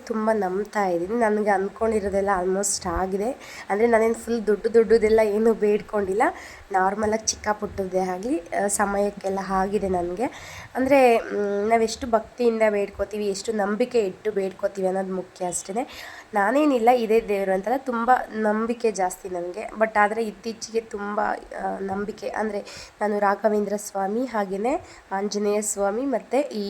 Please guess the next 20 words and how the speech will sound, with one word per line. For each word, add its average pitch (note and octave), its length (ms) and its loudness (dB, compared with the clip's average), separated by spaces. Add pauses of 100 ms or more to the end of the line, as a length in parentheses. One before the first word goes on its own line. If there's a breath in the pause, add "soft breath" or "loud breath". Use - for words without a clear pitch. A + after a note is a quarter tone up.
(160)
ಈ G3+ 260 -2
ಹೆಣ್ಣು G#3 280 0
ದೇವರಲ್ಲಿ G3+ 440 0 (260)
ಇದು G3+ 180 -4
ಮತ್ತು A#3+ 280 -2
ಸ್ವಾರಮ್ಮ, F#3 520 0
ಆ, - 160 -2 (180)
ಆರತಿ G#3 200 -4
ಕಟ್ಟಿದ್ನಲ್ಲ F#3 540 -4 (120)
ಆಗ, F3+ 240 -4 (600 loud breath)
ಮ್, A3 180 -2 (100)
almost B3 340 0 (360)
ಜಾಸ್ತಿ, B3 520 -2 (120)
ಅಂದ್ರೆ A#3+ 240 4 (260)
ಎಲ್ಲದಕ್ಕಿಂತ B3+ 640 2
ಜಾಸ್ತಿ G#3+ 380 -2
ಇವಾಗ G#3+ 140 -2
ನಂಬ್ತಾ G#3 400 -2
ಇರೋದು G3 300 -2
ನಾನು, F#3+ 280 -2